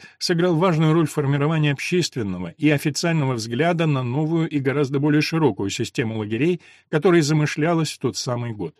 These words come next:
Ранняя большевистская пропаганда защищала революционное насилие как необходимое, но временное зло, как очищающее средство, применяемое в переходный период. Горький, с другой стороны,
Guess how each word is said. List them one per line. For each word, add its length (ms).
Ранняя 360
большевистская 640
пропаганда 640
защищала 640
революционное 760
насилие 520
как 200
необходимое, 720
но 240
временное 680
зло, 360
как 200
очищающее 800
средство, 540
применяемое 680
в 80
переходный 500
период. 320
Горький, 420
с 100
другой 320
стороны, 540